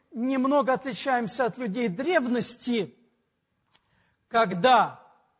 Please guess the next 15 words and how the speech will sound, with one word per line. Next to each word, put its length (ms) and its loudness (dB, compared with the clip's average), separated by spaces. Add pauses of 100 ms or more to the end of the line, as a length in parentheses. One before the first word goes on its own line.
(720)
так 300 4
или 240 0
иначе, 580 -2 (1600)
так 280 4
или 180 2
иначе, 360 0
брат 260 -4
и 40 -16
сестра, 400 -18 (420)
в 200 -20
каждом 540 2
из 180 -2
нас 520 -14 (400)
живёт 560 0
желание 920 2